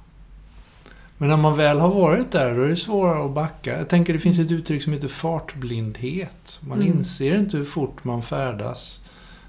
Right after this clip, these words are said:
Speaker 1: Och förrän man kanske tycker, när man har kört i hundrafemtio och så går, eh, motorcykeln ner till femtio, det står ju still, jag hoppar av.
Speaker 2: Mm.
Speaker 1: Det är ju helt förödande.
Speaker 2: Ja.
Speaker 1: Jag kan lika väl hoppa av och gå. Nej.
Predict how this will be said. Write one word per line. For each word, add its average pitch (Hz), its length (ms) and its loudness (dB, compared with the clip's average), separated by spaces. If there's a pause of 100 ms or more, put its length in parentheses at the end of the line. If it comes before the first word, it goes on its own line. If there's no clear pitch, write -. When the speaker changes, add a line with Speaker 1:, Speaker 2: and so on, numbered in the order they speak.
(200)
Speaker 1:
Och 139 360 -8
förrän 139 920 -4 (240)
man 135 180 -2
kanske 139 300 -2
tycker, 139 280 -2
när 131 60 -2
man 139 120 2
har 147 60 2
kört 160 260 0
i 160 40 2
hundrafemtio 151 800 -2
och 113 80 -6
så 143 120 -6
går, 135 300 -4 (580)
eh, 135 260 -10
motorcykeln 131 680 -2
ner 120 140 -2
till 113 160 -8
femtio, 110 600 -8
det 110 100 -6
står 160 220 -4
ju 160 60 -4
still, 113 360 -6
jag 104 100 -6
hoppar 151 260 -8
av. 120 460 -8 (100)
Speaker 2:
Mm. 180 300 0 (100)
Speaker 1:
Det 131 100 -6
är - 40 -2
ju 151 120 -2
helt 131 260 -8
förödande. 123 840 -8 (260)
Speaker 2:
Ja. 160 300 2 (360)
Speaker 1:
Jag 143 100 -12
kan 147 120 -4
lika 147 180 -2
väl 127 120 -2
hoppa 131 220 -4
av 107 220 -4
och 110 60 -8
gå. 117 320 -8
Nej. 143 340 -4